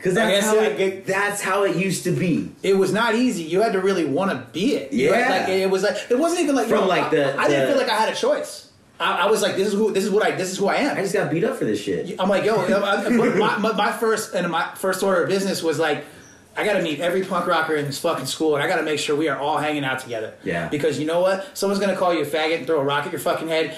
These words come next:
Speaker 2: then you better have fucking five homies with you. You better be ready to go.
Speaker 1: And what's
Speaker 2: Because
Speaker 1: cool? Sorry. Go
Speaker 2: because,
Speaker 1: ahead.
Speaker 2: like, and at that time, I remember what the group ended up being. It was, like, four or five punks,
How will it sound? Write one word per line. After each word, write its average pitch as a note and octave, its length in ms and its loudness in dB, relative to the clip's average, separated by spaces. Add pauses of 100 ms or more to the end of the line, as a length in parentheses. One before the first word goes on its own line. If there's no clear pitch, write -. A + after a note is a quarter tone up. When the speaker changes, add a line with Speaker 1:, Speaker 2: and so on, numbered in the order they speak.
(140)
Speaker 2:
then C#3+ 140 -2
you F3+ 100 -2
better F3 220 0
have C#3+ 240 -2
fucking D3 280 -4
five D3+ 260 -2
homies D3+ 300 -2
with C#3+ 200 -2
you. C3+ 80 -6
You C#3+ 80 -4
better F#3 160 2
be C#3+ 60 0
ready C3+ 180 0
to - 80 -14
go. D#3+ 240 2
Speaker 1:
And A2+ 140 0
what's A#2 120 0
Speaker 2:
Because D3 360 2
Speaker 1:
cool? - 80 -18 (320)
Sorry. E2+ 240 -4 (280)
Go D3+ 80 -2
Speaker 2:
because, D#3 260 2
Speaker 1:
ahead. D3+ 160 0
Speaker 2:
like, - 80 -12 (240)
and E3 120 -2
at D3+ 140 -2
that F#3+ 200 0
time, F3+ 180 0
I D#3+ 40 -2
remember E3 260 -2
what D3+ 180 0
the D#3+ 60 -2
group E3 220 0
ended F3 220 0
up F3 120 2
being. F#3+ 240 0
It D3 80 0
was, D3 120 -2
like, C#3+ 240 -2 (540)
four F3+ 460 2
or F3+ 100 2
five D#3+ 340 0
punks, D#3 560 -4